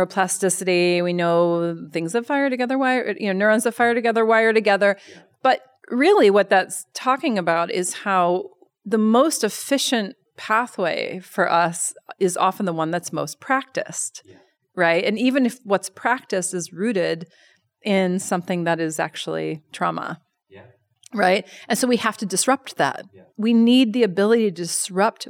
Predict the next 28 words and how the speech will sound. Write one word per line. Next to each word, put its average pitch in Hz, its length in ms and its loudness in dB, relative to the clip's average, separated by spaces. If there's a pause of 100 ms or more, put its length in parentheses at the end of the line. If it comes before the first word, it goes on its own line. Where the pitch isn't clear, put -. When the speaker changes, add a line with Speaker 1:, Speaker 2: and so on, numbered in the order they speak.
Speaker 1:
what 185 260 -2
has 190 220 -2
become 185 340 -8
so 180 520 0
entrenched 175 760 -4 (360)
and 165 260 -4
deeply 185 580 0
ingrained 180 760 2
in 165 100 -2
experience 180 1080 -4 (500)
in 220 160 0
order 226 260 4
to 220 80 0
make 196 240 0
way 185 160 4
for 185 220 0
new 185 180 -2
constellations 175 1300 -4
Speaker 2:
Yeah. - 80 -20 (500)
Speaker 1:
to 208 140 0
emerge. 214 540 -2
We 208 160 -6
can't 220 340 -8
do 202 140 0
it 202 60 4
any 196 180 0
other 185 180 -4
way. 208 400 -8